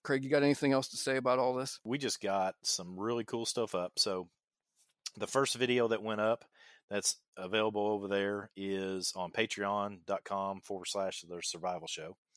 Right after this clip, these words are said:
Speaker 2: Is I did a video on three useful knots on how to tie them. I'm gonna follow that up in the coming week or so on how to actually utilize those three knots in different, uh, uses, whether it's an urban or wilderness related event.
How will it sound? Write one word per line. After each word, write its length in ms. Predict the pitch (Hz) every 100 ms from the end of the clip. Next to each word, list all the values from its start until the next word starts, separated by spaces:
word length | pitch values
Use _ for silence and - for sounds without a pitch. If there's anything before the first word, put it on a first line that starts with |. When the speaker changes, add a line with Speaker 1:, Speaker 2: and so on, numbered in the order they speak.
| - _ - - _ -
Speaker 2:
Is 440 | 95 95 98 98
I 60 | 101
did 180 | 107
a 40 | 98
video 300 | 110 110 104
on 140 | 98
three 240 | - 113 104
useful 340 | 110 - 101
knots 320 | 101 104 104
on 120 | 92 92
how 160 | 104
to 80 | 98
tie 300 | - 98 92
them. 260 | 82 87 - _ - -
I'm 60 |
gonna 120 | 117 101
follow 320 | - 135 120
that 180 | 107 110
up 260 | 123 - 117
in 320 | 110 104 104
the 80 | 98
coming 340 | - 123 104 87
week 280 | 104 131 101
or 60 |
so 520 | - 107 95 95 92 - _ _ _
on 400 | 98 98 98 98 92
how 380 | - 120 117 117
to 140 | - 92
actually 380 | 107 110 107 92
utilize 640 | 92 123 104 95 95 92
those 240 | 101 92
three 240 | - 101 92
knots 480 | 90 85 - - - _ - - - -
in 380 | 101 98 98 95
different, 360 | 101 - 101 - _ -
uh, 140 | 95 87
uses, 440 | 98 107 - 98
whether 300 | 92 104 98
it's 140 | 92 -
an 60 | -
urban 320 | 104 104 101 -
or 240 | 107 113
wilderness 500 | 95 95 90 87 -
related 360 | 90 87 85 82
event. 320 | 76 85